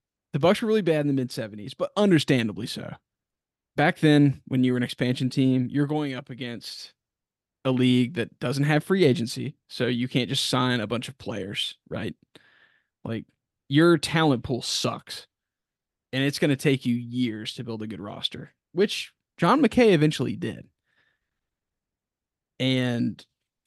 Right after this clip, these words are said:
he, he's, I think, like, they go winless in seventy-six, I believe. And a reporter asked him after the game, like, "What did you think of your team's execution?"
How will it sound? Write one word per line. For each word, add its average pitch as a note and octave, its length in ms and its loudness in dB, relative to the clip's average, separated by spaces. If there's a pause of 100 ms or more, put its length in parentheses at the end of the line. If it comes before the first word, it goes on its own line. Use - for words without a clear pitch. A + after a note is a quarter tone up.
(880)
he, G#3+ 520 2 (280)
he's, F#3 380 -2 (100)
I D#3+ 80 -4
think, E3+ 260 -4 (120)
like, A#2+ 240 -12 (420)
they D3+ 160 6
go F3 240 8
winless C3 640 2
in B2+ 80 2
seventy-six, B2 840 -2
I C#3+ 120 2
believe. D3+ 420 -4 (720)
And C3+ 540 0 (1040)
a C3 40 -2
reporter D#3 460 2
asked B2+ 320 -2
him C3 120 0
after B2+ 220 -6
the A#2+ 80 -10
game, A#2 300 -6
like, F2+ 180 -6 (100)
"What D3 120 4
did D3+ 160 4
you D3 80 4
think C3+ 280 2
of B2+ 120 0
your C3 100 -2
team's C3 360 0
execution?" C3 760 -4